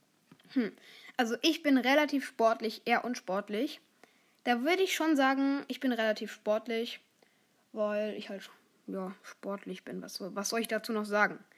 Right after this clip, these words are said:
Nächstes. Ich halte mich für kämpferisch, eher friedlich. Da muss ich auf jeden Fall sagen, eher friedlich, weil ja, ich bin nicht so der Typ, der jetzt komplett alle Leute anrempelt oder so oder ihm auf die Fresse schlägt, der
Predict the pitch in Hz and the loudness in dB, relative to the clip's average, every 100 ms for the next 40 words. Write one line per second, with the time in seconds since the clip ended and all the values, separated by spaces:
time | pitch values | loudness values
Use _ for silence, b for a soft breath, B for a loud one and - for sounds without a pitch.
0 | b b b b b 220 202 - - - | b b b b b -2 -2 -4 -12 -2
1 | 311 311 285 277 277 269 - - 240 233 | 0 4 4 4 4 4 0 0 2 2
2 | 233 233 294 302 269 262 - 214 208 - | 0 0 2 2 2 2 2 -2 -4 -6
3 | 226 214 254 - B B B B - 233 | -4 -2 -4 -6 B B B B -2 2
4 | 247 302 285 262 254 254 226 226 220 226 | 4 2 -2 -2 -2 0 0 0 0 -4
5 | - - 240 233 247 226 208 226 - 202 | -6 0 0 0 -4 -2 -2 -4 -4 -4
6 | 202 202 208 - b b b b _ _ | -2 -2 -6 -12 b b b b _ _
7 | 208 190 - - 240 240 233 220 220 214 | -2 0 -2 -4 0 0 0 -2 -4 -2
8 | 208 202 - - 240 214 - 233 233 226 | -2 -2 -4 0 0 0 -4 -2 -2 -2
9 | - 233 233 226 233 208 208 214 214 208 | -2 0 2 0 -2 -4 -2 0 0 -2
10 | 220 220 214 - 196 196 - 214 220 208 | -4 -4 -4 -6 -6 -6 -6 -4 -2 -4
11 | - 208 214 214 220 214 208 - 202 202 | -8 -10 -10 -8 -6 -4 -4 -4 -4 -4
12 | 202 | -8